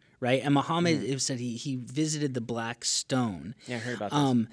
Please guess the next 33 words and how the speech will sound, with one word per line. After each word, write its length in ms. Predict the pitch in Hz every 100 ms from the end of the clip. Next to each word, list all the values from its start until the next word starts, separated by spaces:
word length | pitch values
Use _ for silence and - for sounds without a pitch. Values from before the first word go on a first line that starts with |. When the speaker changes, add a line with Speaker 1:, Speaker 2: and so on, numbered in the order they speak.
| -
Speaker 1:
yeah, 220 | - 196 131
and 160 | 156
you 100 | 185
can 120 | 190 196
see 240 | - 233
it 60 | 151
in 80 |
pictures 320 | 147 165 147 131
if 100 | 131
you 60 |
just 200 | 131 120
Google 220 | 151 135
search 240 | 123 117 131
it. 60 |
There's, 180 | 120 156
like, 120 | 180
this 140 | 175 143
big 420 | - 202 151 123
silver 540 | 110 - - 180 180 175
thing 240 | - 156
they've 160 | 147 135
put 140 | -
around 400 | 143 127 127 143
it, 260 | 135 131 -
and 200 | - 135
you 60 | 135
can 100 | 127
put 160 | - 107
your 140 | 127
head 340 | - 135 135
into, 480 | 131 139 135 - 135
and, 220 | 123 117 -
and 220 | 127 120